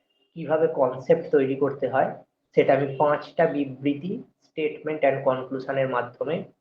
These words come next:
তোমাদেরকে দেখিয়ে দেব। এবং শেষে থাকছে থিওরি। প্রথম যে প্রশ্নটা দিয়েছে দেখো, তোমরা প্রত্যেকে জানো এখানে একটা স্টেটমেন্ট দেওয়া থাকে এবং তার ভিত্তিতে কয়েকটা কনক্লুশন আমাদেরকে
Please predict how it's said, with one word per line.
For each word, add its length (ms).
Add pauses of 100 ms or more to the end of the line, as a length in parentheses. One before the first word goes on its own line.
(140)
তোমাদেরকে 440
দেখিয়ে 440
দেব। 120 (560)
এবং 180 (100)
শেষে 280
থাকছে 360
থিওরি। 480 (760)
প্রথম 340
যে 100
প্রশ্নটা 480
দিয়েছে 340
দেখো, 300 (720)
তোমরা 180
প্রত্যেকে 500
জানো 200
এখানে 240
একটা 180
স্টেটমেন্ট 640
দেওয়া 180
থাকে 260 (720)
এবং 220 (560)
তার 200
ভিত্তিতে 540 (360)
কয়েকটা 420 (440)
কনক্লুশন 640 (100)
আমাদেরকে 500